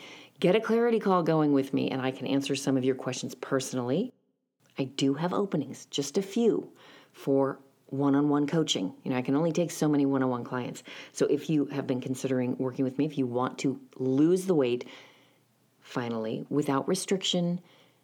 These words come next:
you know, my method is to allow you to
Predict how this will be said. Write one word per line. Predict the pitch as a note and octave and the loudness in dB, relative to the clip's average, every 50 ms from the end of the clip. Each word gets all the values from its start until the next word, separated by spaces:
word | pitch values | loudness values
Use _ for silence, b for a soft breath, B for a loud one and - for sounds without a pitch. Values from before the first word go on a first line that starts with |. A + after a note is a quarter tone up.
| b b _ _ - | b b _ _ -10
you | C#3 B2+ | -8 -6
know, | A#2 | -4
my | B2 B2+ B2+ D#3 F3+ | -2 0 0 2 2
method | F3+ F3 F3 F3+ - F3 D#3+ D3 - | 2 2 0 0 0 -2 -2 0 0
is | - C3+ B2+ B2+ B2 - b b b b b b b b b _ _ _ _ | 0 2 2 0 -2 -4 b b b b b b b b b _ _ _ _
to | - - C3+ C3 A#2+ G2 - - - | -2 0 0 0 0 0 -4 -4 -2
allow | C#3 C#3 C#3 D3 D#3 E3 F#3+ G#3+ | -2 0 0 0 0 0 0 2
you | G3+ F3+ E3 D3+ C#3+ C#3 C#3 - - - | 2 2 2 4 2 2 0 -4 -8 -6
to | - - C3 B2+ B2 B2 | -2 0 2 2 2 0